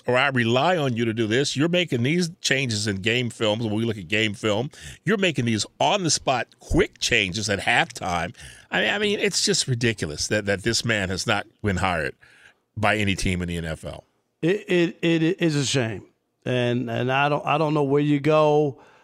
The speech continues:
Speaker 2: I know the commissioner, uh,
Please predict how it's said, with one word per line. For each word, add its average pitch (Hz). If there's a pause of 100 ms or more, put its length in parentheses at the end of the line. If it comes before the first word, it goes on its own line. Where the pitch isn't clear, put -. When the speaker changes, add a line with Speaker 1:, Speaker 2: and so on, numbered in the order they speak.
(140)
Speaker 2:
I 127
know 147
the 139
commissioner, 143 (520)
uh, 110